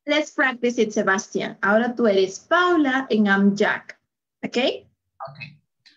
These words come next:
Speaker 2: Um, start. You start?
Speaker 1: Oh,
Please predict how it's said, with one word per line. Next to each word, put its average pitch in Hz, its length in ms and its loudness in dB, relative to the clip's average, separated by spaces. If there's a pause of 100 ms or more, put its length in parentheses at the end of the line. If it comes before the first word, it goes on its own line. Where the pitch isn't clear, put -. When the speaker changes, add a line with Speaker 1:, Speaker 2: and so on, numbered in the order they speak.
(320)
Speaker 2:
Um, 143 480 -6 (1500)
start. - 360 -20 (360)
You 160 200 -8
start? - 340 -12 (160)
Speaker 1:
Oh, 269 60 0